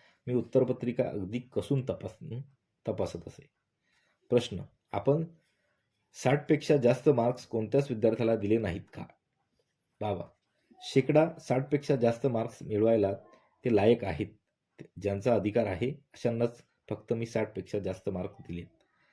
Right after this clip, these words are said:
तुमच्या ह्या प्रश्नाची मला एक आठवण झाली. एकदा मी एका विद्यार्थ्याला एकशे पन्नास पैकी एकशे चौवेचाळीस मार्क्स दिले. खरोखरच ती उत्तरपत्रिका त्या लायकीची होती.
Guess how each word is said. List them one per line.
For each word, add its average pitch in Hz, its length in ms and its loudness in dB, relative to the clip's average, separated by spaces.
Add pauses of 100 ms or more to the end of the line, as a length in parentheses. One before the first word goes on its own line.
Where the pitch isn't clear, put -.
(300)
तुमच्या 117 300 2
ह्या 120 180 4
प्रश्नाची 120 520 -2
मला 110 300 2 (640)
एक 131 200 -2 (100)
आठवण 117 380 0
झाली. 87 200 -6 (800)
एकदा 107 260 0
मी 135 260 0 (300)
एका - 200 -2
विद्यार्थ्याला 117 680 2 (160)
एकशे - 220 -2
पन्नास 110 380 -2
पैकी 110 300 0
एकशे 113 180 -8
चौवेचाळीस 110 580 0
मार्क्स 95 300 -8
दिले. 87 200 -12 (760)
खरोखरच 139 460 2
ती 151 60 2
उत्तरपत्रिका 123 720 0
त्या 123 160 4
लायकीची 92 500 -2
होती. - 260 -14